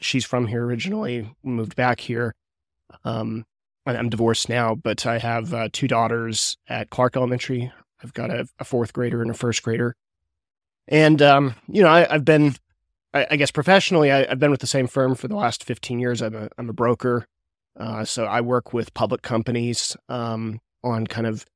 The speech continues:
uh, board best practices, transparency, help investors, um, you know, find, uh, opportunities with companies that are maybe undervalued.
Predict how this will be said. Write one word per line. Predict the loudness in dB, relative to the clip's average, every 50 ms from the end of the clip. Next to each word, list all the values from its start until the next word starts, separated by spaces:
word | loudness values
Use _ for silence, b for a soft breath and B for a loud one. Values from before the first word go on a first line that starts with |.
| _ _ _ _ _ _ _ _ _ _ _
uh, | -8 -6 -6 -4 -6
board | -6 -4 0 0 2 2 2 0
best | 0 -2 -2 -4 -2
practices, | 0 0 0 0 -2 -4 -4 -4 -2 0 0 0 0 0 -2 -4
transparency, | -4 -6 -6 -6 -6 -4 -4 -2 -2 -2 -2 -2 -4 -4 -4 -4 -4 -4 -2
help | -2 -2 -2 -2 -2
investors, | -2 -2 -2 -2 -2 -4 -4 -4 -4 -4 -2 -4 -4 -6 -6 -8
um, | -8 -8 -8 -8 -8 -8 -10 -10 -12 -16 _ _ _ _ _ _ _ _ _ _ _ _ -8
you | -6 -6
know, | -6 -6
find, | -4 -2 0 0 2 2 0 0 0
uh, | 0 0 0 -2 -6 -8 _ _ _ _ _ _ _ _ _ _ _ _ _ _ _ _ _ _ _ _ _ _ -6 -4
opportunities | -2 -2 -2 -2 -2 0 2 4 4 6 4 4 2 0
with | -4 -4 -2
companies | 0 0 0 0 0 -2 -2
that | -2 -2
are | -2 -2
maybe | -2 -2 -2 -4
undervalued. | -4 -4 -4 -2 -2 -2 -2 0 0 -2 -2 -4